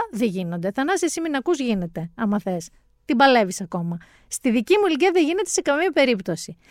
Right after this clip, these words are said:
Εγώ γενικά είμαι team μεσημέρι. Και το βράδυ, που συνήθως καταλήγω σε σπίτι, κουρνιάζω εκεί σε έναν καναπέ, δεν ενοχλώ κανέναν και παίρνω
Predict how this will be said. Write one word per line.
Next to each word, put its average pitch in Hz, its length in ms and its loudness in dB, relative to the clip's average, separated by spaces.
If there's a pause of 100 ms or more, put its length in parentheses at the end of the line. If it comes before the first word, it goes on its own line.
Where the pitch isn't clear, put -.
(320)
Εγώ 262 320 4 (120)
γενικά 359 360 2 (160)
είμαι 381 140 2 (160)
team 403 380 2
μεσημέρι. 233 760 2 (540)
Και 294 180 2
το 247 200 6
βράδυ, 214 600 4 (380)
που 294 120 0
συνήθως 262 380 0
καταλήγω 220 460 2
σε - 120 -6
σπίτι, 208 600 -6 (320)
κουρνιάζω 311 480 2
εκεί 285 180 -2
σε 302 100 -4
έναν 269 160 0
καναπέ, 208 400 0
δεν 254 180 2
ενοχλώ 202 420 0
κανέναν 180 600 -4 (480)
και 330 200 0
παίρνω 330 280 4